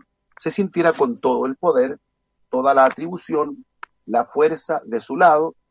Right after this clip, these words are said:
los ejércitos de su lado, la riqueza de su lado, y eso lo llevase a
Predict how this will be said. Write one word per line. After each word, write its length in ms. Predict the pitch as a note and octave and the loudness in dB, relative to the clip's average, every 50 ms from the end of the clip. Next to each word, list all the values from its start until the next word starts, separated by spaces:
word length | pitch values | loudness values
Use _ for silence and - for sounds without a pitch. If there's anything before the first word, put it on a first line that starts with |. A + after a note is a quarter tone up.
| _ _ _ _ _ _ _ _ _ _ _ _ | _ _ _ _ _ _ _ _ _ _ _ _
los 180 | G#2 A2+ - - | -6 -6 -6 -8
ejércitos 600 | A2 - - F#3 G3 F3+ - - C3 - C3+ A#2+ | -8 -4 -2 0 0 0 -2 -4 -6 -6 -4 -4
de 80 | A#2+ A#2 | -4 -6
su 160 | - - G#2+ | -6 -6 -2
lado, 380 | A2 A#2 A2+ A2 A2 A#2 A#2 - _ _ _ _ - | 2 2 2 2 2 -2 -6 -8 _ _ _ _ -4
la 160 | A2 B2 B2 | 0 0 0
riqueza 640 | A#2 A#2 A2+ G#2+ - - A3 A#3+ G#3 - - D3 B2 | 0 -2 -6 -10 -2 4 6 6 6 6 2 0 0
de 100 | B2 A2+ | -2 -4
su 180 | - - A#2 | -6 -6 -4
lado, 280 | A2+ A2+ G2+ F#2+ G#2+ C3 D#3 - _ _ _ _ _ _ _ - - _ _ _ _ | -4 -4 -4 -4 -6 -8 -10 -12 _ _ _ _ _ _ _ -20 -20 _ _ _ _
y 140 | - C#3+ F3+ | -8 -6 -4
eso 360 | G3 - - A3 G#3+ G#3+ - _ _ | -4 0 2 2 2 2 -2 _ _
lo 180 | - C3 C#3 D3 | -6 -6 -4 -4
llevase 680 | C3+ B2+ A#2+ A#2+ C#3 D3+ D3+ - - E3 E3 - - _ _ | -2 -4 0 2 2 2 2 0 -6 -8 -8 -8 -10 _ _
a 280 | C3+ C3+ C#3+ D3+ D#3 | 4 4 6 4 4